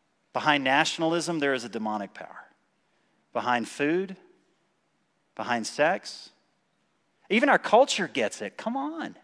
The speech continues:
Do you know how many articles I've read over this last year from secular authors who say the consent culture is killing young men and women? Have you heard that? New York Times,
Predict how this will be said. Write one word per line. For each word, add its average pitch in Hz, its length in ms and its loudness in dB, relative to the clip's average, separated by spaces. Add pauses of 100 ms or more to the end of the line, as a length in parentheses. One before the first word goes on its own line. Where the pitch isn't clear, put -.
(680)
Do 190 100 2
you - 20 6
know 247 60 6
how 277 60 6
many 214 140 2
articles 185 440 8
I've 170 100 4
read 180 140 6
over 170 100 2
this 160 160 -2
last 151 320 2
year 170 260 -4 (560)
from 147 220 0
secular 180 720 2
authors 156 560 4 (520)
who 160 100 -4
say 165 280 4
the 147 100 2
consent 170 680 0
culture 156 520 0
is 131 260 -10
killing 151 520 -2
young 135 320 -4
men 123 180 -2
and 113 100 -6
women? 123 300 -8 (1080)
Have 139 80 -6
you 131 60 0
heard 151 140 2
that? 165 220 4 (1500)
New 135 100 0
York 147 160 4
Times, 101 540 -6